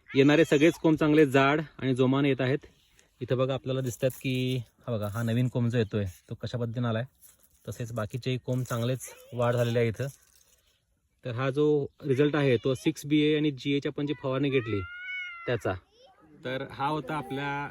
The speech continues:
शहाऐंशी झिरो बत्तीस या प्लॉटचा, अ, क्विक, अ, ब्रीफ आढावा. पण, अ, पीक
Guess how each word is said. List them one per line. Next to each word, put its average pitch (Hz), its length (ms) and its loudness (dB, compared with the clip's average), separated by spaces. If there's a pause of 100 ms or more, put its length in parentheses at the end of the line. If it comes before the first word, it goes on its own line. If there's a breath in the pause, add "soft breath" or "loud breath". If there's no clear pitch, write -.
शहाऐंशी 135 360 -8
झिरो 139 140 -4
बत्तीस 135 460 -6
या 139 60 -2
प्लॉटचा, 131 800 -4
अ, 113 600 -8 (180)
क्विक, 143 380 -2
अ, 139 180 -2
ब्रीफ 131 400 -2
आढावा. 123 440 -2 (540)
पण, 123 200 -4
अ, 123 240 -4 (140)
पीक 131 120 -2